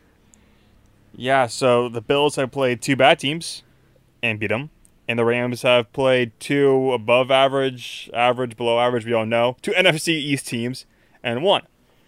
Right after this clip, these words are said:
So you think conventional wisdom, the Rams have the advantage. However, they, like the Raiders, are traveling across country versus a team that wants to run the ball, but ends up having the guy who's leading the league in passing yards right now in Josh Allen.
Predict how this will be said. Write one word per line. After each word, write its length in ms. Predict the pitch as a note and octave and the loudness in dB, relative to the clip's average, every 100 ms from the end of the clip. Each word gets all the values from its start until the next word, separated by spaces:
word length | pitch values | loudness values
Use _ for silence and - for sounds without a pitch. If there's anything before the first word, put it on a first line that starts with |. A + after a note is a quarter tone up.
| _ _ | _ _
So 180 | - C3+ | -2 0
you 280 | B2 D#3+ F#3+ | 0 0 -2
think 320 | - G#3 G3+ | 0 -2 -2
conventional 420 | - F3 E3+ F3+ | -4 -4 -2 -2
wisdom, 540 | F3 F#3+ E3 E3 E3 D#3 | 0 0 0 -2 -4 -14
the 200 | - B2+ | -6 -2
Rams 300 | B2+ C3+ C#3 | 0 -2 -2
have 160 | C#3+ B2+ | -2 -2
the 100 | C3 | -2
advantage. 540 | A#2+ C3+ G#2 G2+ - _ _ _ | -2 -2 -2 -6 -20 _ _ _
However, 580 | - G#2+ A2 A2 A#2+ B2+ _ _ - | -4 0 0 0 -2 -4 _ _ -10
they, 320 | A2 G#2+ A2+ - | -2 0 -2 -6
like 120 | A2 A#2+ | -8 -4
the 80 | |
Raiders, 440 | D3+ A#2+ A#2 B2 - _ | -2 0 0 -4 -8 _
are 120 | B2 G#2 | -8 -6
traveling 400 | - A2 A#2 A2+ | -2 -2 -2 -8
across 420 | G#2 - A#2 C#3+ | -14 -4 0 0
country 580 | - F3+ F3+ C3+ A2+ A#2+ _ _ _ _ | -2 -8 -4 -4 -4 -6 _ _ _ _
versus 200 | - A#2 | -6 -6
a 60 | A#2+ | -6
team 220 | - C#3+ | -10 -8
that 80 | A#2 | -6
wants 240 | G#2 B2 | -4 -4
to 80 | - | -2
run 160 | B2 B2+ | -2 0
the 80 | A2 | 4
ball, 500 | C3+ C3 G#2+ G#2 - _ _ _ _ | 6 6 6 2 -4 _ _ _ _
but 180 | - B2+ _ - | -4 -4 _ -2
ends 200 | C#3 C3 | 0 -2
up 80 | |
having 320 | A#2+ C3 B2+ A#2 | 0 0 0 -2
the 40 | |
guy 260 | B2 B2+ A#2+ | 2 2 2
who's 200 | A#2+ A2 | -2 -4
leading 200 | C3 B2 | -4 -4
the 60 | |
league 120 | B2 | -4
in 80 | A#2+ | -4
passing 500 | B2+ C3 C3 G#2 G2+ | 2 2 2 -4 -6
yards 300 | G#2 G#2 G#2 | -2 0 0
right 160 | G#2+ G#2+ | -2 -2
now 200 | G#2+ G#2+ | -2 -2
in 60 | |
Josh 300 | G#2 A2+ A2 | 0 0 2
Allen. 280 | C#3 A#2+ - | 2 0 -4